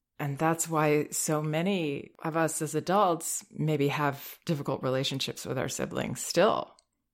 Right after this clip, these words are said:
It doesn't have to be that way. There's a lot that we can do as parents to shift this, and it's all about judgment, actually, when we see these conflicts happening and how we treat each child around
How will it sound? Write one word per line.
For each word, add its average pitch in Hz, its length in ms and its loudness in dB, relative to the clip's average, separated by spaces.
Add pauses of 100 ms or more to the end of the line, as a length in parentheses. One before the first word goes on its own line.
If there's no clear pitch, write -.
(180)
It - 160 -6
doesn't 156 460 2
have 156 220 -4
to - 100 -10
be 165 220 2
that 156 260 0
way. - 320 -12 (280)
There's 143 220 -8
a 147 40 -2
lot 151 380 2
that - 140 2
we 151 100 0
can 156 180 -2
do 165 320 0
as 156 140 0
parents - 640 -4 (100)
to - 180 0
shift - 420 2
this, - 460 -4
and 135 560 0
it's - 420 -2 (320)
all 151 480 2
about 131 460 -2 (180)
judgment, - 480 -6
actually, - 500 -8 (120)
when 135 160 -4
we 131 100 -4
see 143 480 0
these 135 260 -6
conflicts 127 540 -4
happening - 480 -8 (220)
and 131 120 -4
how 139 440 2
we 135 180 -2
treat - 380 -4
each 135 240 -4
child 131 340 -2
around 127 560 -4